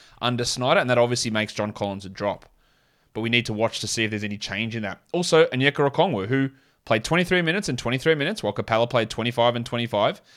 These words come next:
And then last game, it was thirty-four to Clint and fourteen to Okongwu. Notice that Collins isn't playing any minutes at center either. If Okongwu is a backup center playing fourteen minutes, then he's not a twelve-team league player.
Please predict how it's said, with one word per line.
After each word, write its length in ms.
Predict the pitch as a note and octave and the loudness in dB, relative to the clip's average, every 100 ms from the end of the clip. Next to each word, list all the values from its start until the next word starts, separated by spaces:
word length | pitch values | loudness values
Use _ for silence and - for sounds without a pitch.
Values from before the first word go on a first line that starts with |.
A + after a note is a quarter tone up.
| - - | -20 -4
And 80 | C3+ | -2
then 140 | D3 | 2
last 300 | C3+ D3+ - | 4 2 2
game, 240 | A3 F3 - | 0 0 -4
it 100 | C#3 | -2
was 200 | A#2+ - | -2 2
thirty-four 460 | D#3+ C3 B2+ C3 | 2 2 2 0
to 40 | B2+ | 0
Clint 300 | - F#3+ - | -2 -4 -4
and 160 | G#2+ | -8
fourteen 420 | - A2 A2 A#2 A#2 | -4 -4 -2 -4 -2
to 100 | A#2+ | -4
Okongwu. 460 | A2+ A#2+ A2+ F#2+ - _ | -2 -2 -2 -6 -10 _
Notice 360 | A2+ B2+ B2+ B2 | 0 2 0 -2
that 180 | A2+ - _ _ | -6 -8 _ _
Collins 320 | - B2+ A#2+ A2+ | 0 0 2 -2
isn't 220 | A#2+ A2+ | -4 -4
playing 340 | A#2 A2+ A2 A2+ | 0 0 0 -4
any 160 | A#2 | -2
minutes 240 | A2+ G#2 - | -2 -4 -6
at 100 | - | -6
center 340 | A2+ G#2+ G2+ G#2 | -4 -4 -2 -2
either. 240 | G2 F2+ _ _ _ _ _ _ _ _ - | -2 -8 _ _ _ _ _ _ _ _ -8
If 140 | - B2+ | -4 -2
Okongwu 540 | B2+ D#3 F#3+ D3+ C#3+ - - _ | 4 4 6 4 2 -4 -20 _
is 100 | A2+ | -6
a 60 | A#2 | 4
backup 340 | C3+ C3 B2+ | 6 6 2
center 240 | C3+ B2 | 2 0
playing 240 | A2+ A#2+ A2+ | 0 0 0
fourteen 380 | A#2+ A2 A#2 A2+ | -2 0 0 0
minutes, 240 | C3 A2 | 0 -2
then 140 | A2+ | -6
he's 200 | G#2+ A2 | -4 -4
not 160 | G#2+ A2 | 0 0
a 60 | G#2+ | 0
twelve-team 420 | G#2+ G2+ G#2+ G2 | -2 -2 -4 -6
league 200 | G2 F#2+ | -6 -4
player. 300 | G#2 G#2 | 0 0